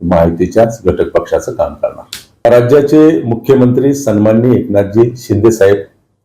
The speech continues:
हा एक विश्वासदर्शक चेहरा राज्यातील जनतेला वाटतो,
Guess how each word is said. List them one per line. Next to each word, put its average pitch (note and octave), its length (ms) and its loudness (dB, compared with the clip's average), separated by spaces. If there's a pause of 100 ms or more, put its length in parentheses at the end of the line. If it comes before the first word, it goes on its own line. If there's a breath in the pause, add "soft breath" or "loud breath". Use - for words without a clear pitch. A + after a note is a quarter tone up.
(360)
हा B2 80 2
एक C#3+ 240 0
विश्वासदर्शक B2+ 840 2 (180)
चेहरा A#2 320 2
राज्यातील A2 600 0
जनतेला F#2 420 -2
वाटतो, E2 440 -8